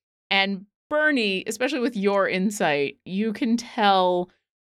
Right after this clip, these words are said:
some of this is him trying to anticipate needs. But as you look around the table and you look at the way he has been bringing food, he's already anticipated all of your needs. Like, the pudding was kind of the last thing. Everything else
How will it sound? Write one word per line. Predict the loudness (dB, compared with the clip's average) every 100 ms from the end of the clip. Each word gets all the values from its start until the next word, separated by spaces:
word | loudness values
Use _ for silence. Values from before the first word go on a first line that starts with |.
| -14
some | -6 0 0 2
of | 0 2
this | 0 0
is | -2
him | 2 2
trying | 2 2 4 4
to | 4 2
anticipate | 2 -2 -6 -2 -4 -4
needs. | -8 -6 -4 -4 -8 -14 -14 -18 _ _ _ _ _ _ -14
But | 0 2 2 0 0
as | 0 0
you | -4
look | -4 -4
around | -2 -4
the | -6
table | -4 -4 -2 -2 -2 -6
and | -10
you | -10 -6
look | -4 -6 -4
at | 0 2 2 -2 -6 _
the | -8 -4
way | -2 2 2
he | 2 2
has | -2 -2
been | -6 -6
bringing | -6 -6 -8 -10
food, | 0 2 2 -4 -8 -12 -6
he's | -2 4
already | 6 8 6 2
anticipated | 0 -2 0 0 2
all | 0 0
of | -2
your | -4
needs. | -4 -4 -2
Like, | -4 -4
the | 0
pudding | 2 2
was | 0
kind | -2 -6
of | -4
the |
last | -2 -2 -4 -6
thing. | -6 -6 -8 -12 _ _ _ 0
Everything | 0 2 0 0 -2
else | 0 -2